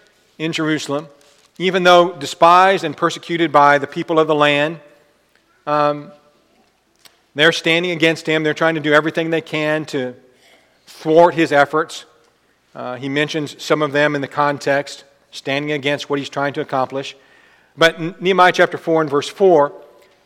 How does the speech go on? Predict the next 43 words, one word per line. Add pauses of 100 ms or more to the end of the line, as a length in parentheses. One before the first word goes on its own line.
(120)
he
prays
again.
He
says,
"Hear,
O
God,
for
we
are
despised. (340)
Turn
their
reproach
on
their
own
heads."
These
are
the
enemies
of
God's
people
he's
talking
about. (280)
"Give
them
as
plunder
to
a
land
of
captivity. (260)
Do
not
cover
their
iniquity.